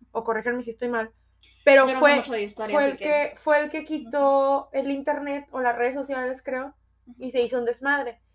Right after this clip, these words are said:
Speaker 1: Y yo, yo, mi mamá tocó el tema, yo le dije, "¿Están conscientes?". Bueno, me imagino yo que el presidente o el que haya hecho eso,
Speaker 2: Ajá.
Speaker 1: está consciente que le está dedicando la guerra a una generación que tiene internet.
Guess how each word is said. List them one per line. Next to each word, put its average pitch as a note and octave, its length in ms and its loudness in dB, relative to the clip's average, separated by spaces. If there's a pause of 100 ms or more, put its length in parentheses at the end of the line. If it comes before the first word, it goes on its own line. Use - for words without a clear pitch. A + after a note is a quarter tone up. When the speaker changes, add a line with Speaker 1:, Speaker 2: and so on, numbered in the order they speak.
(260)
Speaker 1:
Y C#4+ 160 -2
yo, C4 220 2
yo, C#4 120 0
mi C#4+ 160 -6
mamá C4 260 -2
tocó C4 200 -2
el B3+ 120 -4
tema, D4+ 240 -4
yo B3+ 100 -4
le B3+ 100 2
dije, C4+ 180 -4
"¿Están C4+ 340 -6
conscientes?". C#4 800 -8
Bueno, A3 300 -4
me A3 120 -12
imagino G#3 280 -4
yo D4+ 160 0
que C4+ 80 -4
el A#3 60 -8
presidente A#3 540 -8
o B3 120 -2
el G#3+ 60 -12
que A3 100 -14
haya B3 140 -6
hecho B3+ 140 -8
eso, A#3 160 -12 (300)
Speaker 2:
Ajá. B3 120 -4
Speaker 1:
está C4 260 -2
consciente C4 640 -6 (320)
que B3+ 140 0
le B3 140 4
está D4 300 2
dedicando C4 640 -2 (200)
la A3 200 -6
guerra A3+ 400 -8
a A3+ 100 -8
una D#4 280 -4
generación G#3+ 840 -6 (680)
que B3 120 0
tiene E4 240 -2
internet. G#3+ 440 -12